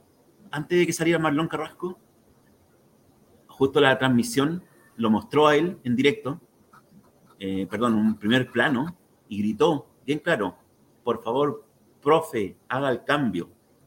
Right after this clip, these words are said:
No sé si estaba cansado, algo así, pero él pidió el cambio y parece que lo había pedido de antes. Fue justo que le, después que le mostraron la amarilla, porque siguió mirando harto rato. Yo creo que se acuerdan de esa parte. Estuvo como diez segundos en primer plano y gritaba: y, "Por favor, profe, haga el cambio".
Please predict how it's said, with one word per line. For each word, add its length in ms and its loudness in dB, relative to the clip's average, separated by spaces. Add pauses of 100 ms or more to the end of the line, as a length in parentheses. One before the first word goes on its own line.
(380)
No 60 -14
sé 60 -12
si 40 -8
estaba 300 0
cansado, 800 0
algo 140 -2
así, 160 -6
pero 160 2
él 160 -2
pidió 240 0
el 80 -2
cambio 760 0
y 40 -20
parece 220 -6
que 60 0
lo 60 2
había 140 2
pedido 320 -2
de 80 0
antes. 500 -6 (920)
Fue 80 -20
justo 200 -6
que 80 0
le, 240 -2
después 240 -8
que 80 -4
le 60 2
mostraron 240 0
la 60 0
amarilla, 360 -2 (160)
porque 140 -20
siguió 240 -4
mirando 340 0
harto 200 -4
rato. 300 -6 (160)
Yo 80 -16
creo 80 -10
que 80 -4
se 80 -4
acuerdan 260 2
de 40 0
esa 120 -6
parte. 360 -2 (200)
Estuvo 220 -2
como 160 0
diez 160 -2
segundos 320 -4
en 40 -10
primer 240 -6
plano 320 -6 (300)
y 60 -16
gritaba: 340 0
y, 40 -6
"Por 180 -10
favor, 220 -2
profe, 300 -4
haga 120 -4
el 100 -2
cambio". 300 -8